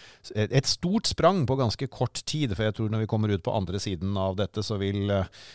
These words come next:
videokonferanser ha en helt annen, eh, standing enn det hadde bare for noen få dager siden. Så at man kan leve av videokonferanser i fremtiden, det tror jeg vi kan, eh, konkludere med. Men vi skulle videre, Tom Christer.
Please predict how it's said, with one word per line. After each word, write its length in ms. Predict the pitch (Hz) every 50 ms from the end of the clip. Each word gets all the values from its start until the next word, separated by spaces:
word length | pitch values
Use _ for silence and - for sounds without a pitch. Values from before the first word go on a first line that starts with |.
| - _ -
videokonferanser 1120 | 92 87 104 101 104 98 98 131 127 - 139 127 110 139 135 120 110 104 - 147 139 117
ha 140 | 104 107 104 107
en 80 | 107
helt 220 | 98 101 95 92 95
annen, 400 | 95 90 85 82 95 95 92 95
eh, 720 | 98 98 98 95 95 92 87 76 80 85 65 85 90 87
standing 580 | 80 - - - 101 95 101 104 107 120 113 110
enn 80 | 107 101
det 100 | 104 95
hadde 340 | - 101 80 82 92 92 90 - -
bare 200 | 101 98 85 85
for 160 | - 98 92
noen 160 | 90 90 95
få 360 | - - - 78 78 78 82 80 98 -
dager 220 | 101 92 82 71
siden. 260 | - - 95 90 107 107
Så 160 | - 123 110
at 80 | 107 -
man 120 | 127 120
kan 140 | 123 139 127
leve 200 | 127 120 104 101
av 200 | 107 120 120 110 107 - - - - - - - -
videokonferanser 680 | - 113 120 131 151 135 165 147 175 185 180 - 240 233
i 60 | 214
fremtiden, 440 | 175 208 202 185 - 220 226 240 160
det 160 | 117 135 131
tror 120 | - 113 98
jeg 80 | 87 87
vi 80 | 87
kan, 300 | - 95 82 82 87 87 82
eh, 200 | 80 82 87 82
konkludere 560 | - 101 90 - - 101 95 90 73 55 58
med. 120 | - - -
Men 200 | 95 123 170 208 208
vi 80 | 208
skulle 280 | 196 - - 220 190 202
videre, 360 | 196 196 135 82 95 101 101 -
Tom 140 | 113 98 87
Christer. 400 | - 95 76 - - - -